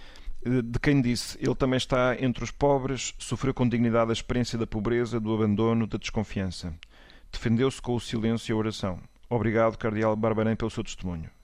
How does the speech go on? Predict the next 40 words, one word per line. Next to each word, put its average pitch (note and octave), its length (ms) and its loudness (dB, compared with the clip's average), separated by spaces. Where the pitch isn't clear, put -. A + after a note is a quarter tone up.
O A#2 60 -10
que - 80 0
é C3+ 60 4
que A#2+ 60 2
aconteceu A#2 360 -2
com A#2+ 160 -2
Barbarin? A#2+ 460 0
Ele A2 80 0
foi A#2+ 200 0
condenado A2+ 460 2
em A2+ 60 0
primeira G#2+ 260 2
instância A#2+ 520 -4
a - 40 -8
seis G#2+ 200 0
meses A2+ 240 4
de - 100 -12
prisão G#2 380 0
por A2 200 -2
encobrir G#2+ 420 0
abusos G#2 260 -2
sexuais G#2+ 380 -4
na F#2+ 60 2
sua G2+ 220 -6
diocese. - 500 -8
No D3+ 80 4
entanto, A#2 440 -2
durante A#2+ 280 0
o A#2+ 40 -4
processo - 400 -4
de G#3+ 60 -8
recurso, - 420 -4
tribunais G#2+ 360 0
franceses, C3 500 -4
estamos - 380 -6
a - 60 -12
falar, B2+ 280 -2
Supremo C#3 380 -2
Tribunal, F2+ 420 -2
foi A#2+ 260 -2